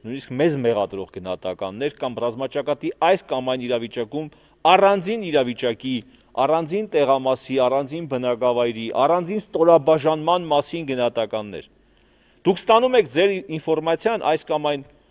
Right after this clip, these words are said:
ծանոթից, մոտիկից, բարեկամից, ընկերոջից, չգիտեմ, առանձին վերցրած ճակատի մասին, որտեղ կարող է լինել,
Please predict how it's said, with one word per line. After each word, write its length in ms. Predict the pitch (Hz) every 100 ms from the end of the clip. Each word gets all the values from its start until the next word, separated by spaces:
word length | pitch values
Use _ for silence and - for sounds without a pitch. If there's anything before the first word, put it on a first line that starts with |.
| _ _ _
ծանոթից, 520 | 131 151 151 156 127 113
մոտիկից, 480 | 123 139 123 131 98
բարեկամից, 640 | 101 107 120 131 135 120 120
ընկերոջից, 500 | 117 127 123 - 123 -
չգիտեմ, 460 | 104 110 123 190 226 _ _ _ _ -
առանձին 460 | 156 196 196 240
վերցրած 380 | 196 175 196 202 170
ճակատի 400 | 147 151 147 165
մասին, 320 | 123 117 80 - _ _ _ _ _ 147
որտեղ 260 | 190 285 -
կարող 240 | 208 214
է 60 | 208
լինել, 180 | 190 202